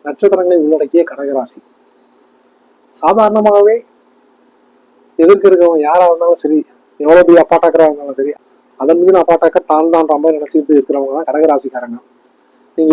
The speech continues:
எப்படி வேணா, எப்போ, எப்ப, எந்த நேரத்துல எப்படி பேசுவீங்க, என்ன பேசுவீங்கன்னு யாருக்குமே தெரியாது. அடுத்தவங்களை தூக்கி விடுறதுலையும் சரி, அடுத்தவங்களை இறக்கி விடுறதுலையும் சரி, கடகராசிக்காரங்களுக்கு நிகர் யாருமே கிடையாது. கடகராசிக்காரங்களை அடிச்சுக்கிறதுக்கு ஆளே கிடையாதுன்னு கூட சொல்லலாம். ஏன் அப்படின்னாக்கா, இதெல்லாம் பொதுவாகவே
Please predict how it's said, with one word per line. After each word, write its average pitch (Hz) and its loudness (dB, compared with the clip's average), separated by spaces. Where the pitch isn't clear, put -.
எப்படி 202 0
வேணா, 185 4
எப்போ, 185 4
எப்ப, 190 0
எந்த 180 -4
நேரத்துல 196 2
எப்படி 196 -2
பேசுவீங்க, 165 0
என்ன 170 0
பேசுவீங்கன்னு 156 -4
யாருக்குமே 156 -4
தெரியாது. 139 -4
அடுத்தவங்களை 190 4
தூக்கி 208 0
விடுறதுலையும் 175 2
சரி, 170 2
அடுத்தவங்களை 175 0
இறக்கி 196 0
விடுறதுலையும் 160 0
சரி, 147 -2
கடகராசிக்காரங்களுக்கு 147 -2
நிகர் 170 2
யாருமே 143 -8
கிடையாது. 123 -14
கடகராசிக்காரங்களை 160 0
அடிச்சுக்கிறதுக்கு 165 -2
ஆளே 165 4
கிடையாதுன்னு 143 -4
கூட 139 -14
சொல்லலாம். 117 -10
ஏன் 240 2
அப்படின்னாக்கா, 190 2
இதெல்லாம் 185 2
பொதுவாகவே 202 4